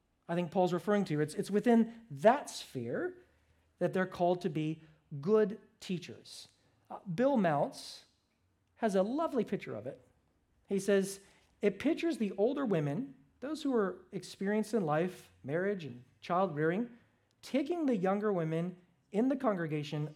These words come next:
under their care and helping them to adjust to their responsibilities. It is a blessed and needed ministry that cannot be accomplished by men. This quality leads into this next section on young women as verses four through five spell out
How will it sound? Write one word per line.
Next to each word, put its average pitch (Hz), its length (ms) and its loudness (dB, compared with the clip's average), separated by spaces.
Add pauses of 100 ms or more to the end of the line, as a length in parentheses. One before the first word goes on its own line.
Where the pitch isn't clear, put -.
under 220 240 -2
their 247 160 -2
care 139 480 -6
and 151 140 -6
helping 202 420 -2
them 202 200 0
to 143 160 -6
adjust 156 440 -6
to - 80 -12
their 165 140 -4
responsibilities. 190 880 -10 (420)
It 262 100 -2
is 196 80 2
a 151 100 0
blessed 165 440 -4
and 165 100 -2
needed 175 220 0
ministry 175 480 -2 (220)
that 180 180 -4
cannot 330 320 -6
be 180 120 0
accomplished 147 440 -6
by 123 140 -6
men. 143 380 -6 (680)
This 196 160 4
quality 190 400 2
leads 190 360 0
into 175 140 -4
this 147 240 -6
next 196 300 0
section 143 340 -6
on 143 280 -4
young 190 240 4
women 143 360 -2 (240)
as 151 120 -2
verses 170 340 -4
four 180 240 -2
through 185 140 -4
five 147 360 -2
spell - 460 -2
out 139 300 -2